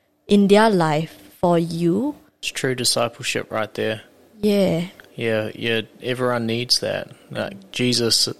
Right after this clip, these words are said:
Speaker 2: his last, um, command for us was,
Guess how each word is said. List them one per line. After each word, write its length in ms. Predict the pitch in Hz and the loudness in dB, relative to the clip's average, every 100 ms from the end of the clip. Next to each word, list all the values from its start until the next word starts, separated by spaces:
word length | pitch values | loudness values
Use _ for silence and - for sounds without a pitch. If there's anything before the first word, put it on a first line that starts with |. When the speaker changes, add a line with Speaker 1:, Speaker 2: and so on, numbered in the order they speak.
| - - - _ | -16 -20 -20 _
Speaker 2:
his 240 | - - | -2 0
last, 680 | 113 117 120 120 110 - - - - _ _ _ _ 117 | 2 0 0 0 0 0 -2 -10 -20 _ _ _ _ -4
um, 600 | 110 107 104 101 98 95 _ _ _ - | -2 -2 -2 -4 -6 -12 _ _ _ -10
command 640 | 123 113 110 117 117 110 | -4 -2 -2 -2 -2 -6
for 260 | - 98 92 | -4 -2 -2
us 300 | 92 - - | -2 -6 -4
was, 420 | 110 104 101 - | -4 -2 -2 -4